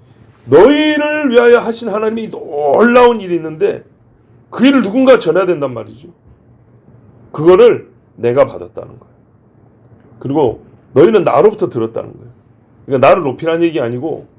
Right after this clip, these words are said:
내가 너희에게 이 복음을 전했는데 너희가 나를 보면 내가 지금까지 이 장까지 한 설명이 진실이다.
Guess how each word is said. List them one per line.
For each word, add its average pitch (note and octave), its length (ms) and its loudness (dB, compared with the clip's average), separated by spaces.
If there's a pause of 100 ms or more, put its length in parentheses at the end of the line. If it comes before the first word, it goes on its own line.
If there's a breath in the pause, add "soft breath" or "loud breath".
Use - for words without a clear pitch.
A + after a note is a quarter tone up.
(1000)
내가 F#3+ 720 4
너희에게 F#3 480 0
이 D#3+ 300 -10
복음을 D#3+ 320 -8
전했는데 D3+ 800 -2 (220)
너희가 D3 240 -2
나를 C#3+ 360 0
보면 B2+ 480 -8 (680)
내가 C3+ 220 2
지금까지 D#3 460 -4
이 E3+ 220 -10
장까지 G#3+ 420 -2
한 D3 120 -2
설명이 E3+ 640 -6
진실이다. A#2+ 640 -8